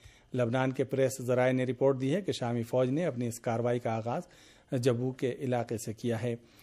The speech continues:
اس سے قبل شامی فوج نے ایک کارروائی کر کے ان تمام راستوں کو مسدود کر دیا جن کے ذریعے دہشت گردوں کو فوجی مدد پہنچ رہی تھی۔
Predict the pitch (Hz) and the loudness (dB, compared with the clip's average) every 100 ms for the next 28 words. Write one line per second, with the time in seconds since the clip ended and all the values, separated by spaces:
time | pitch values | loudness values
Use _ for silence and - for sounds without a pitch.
0 | - - 131 - - 147 202 - 123 127 | -14 -6 -2 0 2 2 2 0 0 0
1 | 113 127 131 127 123 120 117 113 117 117 | 2 2 4 2 0 0 0 2 2 2
2 | 123 120 160 156 127 120 113 127 135 120 | 0 0 -2 0 -2 0 0 0 0 -2
3 | 110 - 135 127 110 110 113 143 - 120 | -4 -4 -4 -2 -2 -2 -2 -2 0 0
4 | 131 175 147 117 120 113 113 113 110 - | 2 2 2 -2 -2 -2 0 -2 -4 -8
5 | - - - 113 120 123 117 123 139 143 | -20 -20 -8 -2 0 0 0 2 2 2
6 | 143 - 131 139 156 120 110 107 - 117 | -2 -2 -2 0 0 0 -2 -4 -4 -4
7 | 120 113 110 120 117 117 | -4 -6 -4 -4 -2 -4